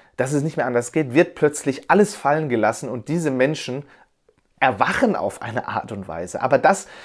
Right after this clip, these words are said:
bedingt oft eine groß-, einen großen Leidensweg davor und auch bedingt eine große Krise. Und wir sind angehalten, aus den kleinen Krisen zu lernen. Auch wenn wir nicht in einer Krise sind, an uns zu arbeiten, Bücher zu lesen,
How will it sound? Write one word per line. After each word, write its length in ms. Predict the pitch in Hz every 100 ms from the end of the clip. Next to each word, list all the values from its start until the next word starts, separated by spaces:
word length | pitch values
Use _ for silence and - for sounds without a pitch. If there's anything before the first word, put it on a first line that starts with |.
| - - _ _ _ _ _ _ -
bedingt 460 | 143 139 202 208
oft 260 | - 180 -
eine 180 | 143 135
groß-, 400 | 120 123 175 214
einen 220 | - 123
großen 320 | 117 170 -
Leidensweg 720 | 110 107 170 262 254 139 131 -
davor 540 | 101 - 131 190 180
und 260 | 156 - 139
auch 160 | 143
bedingt 480 | - 113 156 202 - -
eine 240 | 123 113
große 580 | 107 - 147 214 208 160
Krise. 600 | - 165 170 190 98 80 - - - -
Und 280 | 156 156 147
wir 160 | 185
sind 220 | 226 226 -
angehalten, 500 | 214 180 185 190 -
aus 160 | 170
den 160 | 175 180
kleinen 480 | - 143 196 233 196
Krisen 420 | - 156 123 113
zu 160 | -
lernen. 440 | 107 90 85 76 80 - - - _ -
Auch 220 | 151 170
wenn 180 | 185 170
wir 100 | 165
nicht 200 | 233 269
in 100 | 214
einer 180 | 185
Krise 280 | 147 - 147
sind, 380 | 113 131 110 -
an 120 | 139
uns 220 | 160 156
zu 220 | - - -
arbeiten, 580 | 139 180 131 123 120
Bücher 480 | 107 139 185 - 127
zu 180 | - -
lesen, 540 | 101 107 107 95 95